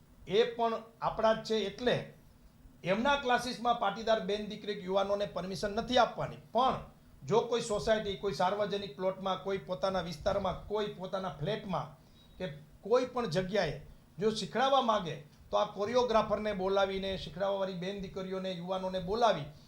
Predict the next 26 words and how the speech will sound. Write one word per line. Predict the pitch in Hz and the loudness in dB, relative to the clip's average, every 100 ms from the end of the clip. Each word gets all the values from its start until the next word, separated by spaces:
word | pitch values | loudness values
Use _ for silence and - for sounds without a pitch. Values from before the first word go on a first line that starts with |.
| - | -12
અને | - 220 | -6 -4
અમારી | 160 196 269 311 | -4 2 4 4
પ્રિમાઇસીસમાં | - 254 247 233 226 208 220 190 | -2 -6 -4 -4 -4 -4 -4 -4
શીખડાવવાનું | 185 202 196 196 185 156 | -4 -2 0 0 -2 0
થાય | 160 156 135 - - - - - - - - | 2 4 0 -10 -20 -20 -20 -20 -20 -20 2
તો | 226 254 254 254 - | 6 8 6 0 -6
અમે | 180 220 | -2 0
એને | 202 196 214 214 - | 0 -2 -2 -6 -6
કોઈ | 196 214 | -4 -2
જાતની | 185 175 190 190 | 0 -2 -4 -8
કનડગત | - 165 180 185 170 196 - | -8 -6 -4 -4 -2 -2 -2
કે | 180 | -4
ના | 151 170 | 0 0
પાડતા | - 151 143 165 196 - - - - - | 0 -2 0 2 2 0 -18 -20 -20 -2
નથી. | 147 185 143 - - - - - - - - - | 2 4 2 -6 -10 -12 -18 -20 -20 -20 -20 -2
એ | 220 | 2
સિવાય | 233 226 254 262 254 - - - - - - - | 2 2 2 2 0 -10 -20 -20 -20 -20 -18 -6
અન્ય | 170 202 277 277 | -2 0 4 4
જગ્યાએ | 254 220 240 233 | 4 2 2 2
લીગલી | 185 175 269 285 | 0 4 6 6
કોઈ | 277 254 | 4 2
પ્રિમા-, | 240 220 214 208 | 2 0 0 2
અ, | 190 190 190 | 4 4 4
ચલાવશે | 190 208 226 220 170 123 - - - | 4 6 6 4 -4 -4 -12 -18 -8
પરમિશન | - 190 226 - 214 | -2 0 0 0 -2
લઈને | 190 190 170 - | 0 -2 -4 -8